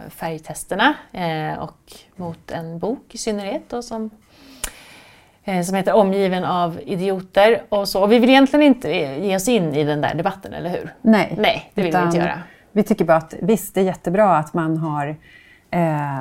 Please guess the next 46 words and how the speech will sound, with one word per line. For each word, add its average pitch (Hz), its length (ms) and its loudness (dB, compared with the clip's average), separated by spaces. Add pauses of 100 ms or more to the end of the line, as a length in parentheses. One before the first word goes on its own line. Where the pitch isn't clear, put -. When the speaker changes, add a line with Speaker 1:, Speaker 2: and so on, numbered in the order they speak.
(140)
Speaker 2:
liksom - 280 -4
haft 160 260 -4
en 170 60 2
f-, - 200 -10
en 170 140 -2
fokus 175 520 0
på 156 240 0
att - 360 -4 (460)
man 175 140 -2
ska 175 140 -4
använda 156 240 0
rätt 185 300 -4
typ 156 260 -4
av 160 40 -2
tester - 640 -4 (260)
i, 170 320 0 (520)
eh, 160 240 0
rekryteringsprocessen. - 1400 -8
Och 180 100 0
det 170 240 4
är 156 40 4
inte 151 280 4
rätt 214 160 4
typ - 180 -12
av 165 40 -10
tester. - 400 -12 (240)
Speaker 1:
Nej. 190 180 -4
Speaker 2:
Men 185 540 6 (640)
det 180 300 2
som 180 180 0
är 175 40 4
lite 175 180 -2
synd 165 440 2
och 170 80 0
som 175 120 0
vi 160 80 2
skulle 156 340 -2
någonstans 156 580 -2
vilja 160 140 -2
lyfta 170 380 -4
här, 180 560 -2
det 180 160 -2
handlar 185 300 0
ju 160 60 0
om 151 220 0
att, - 340 -10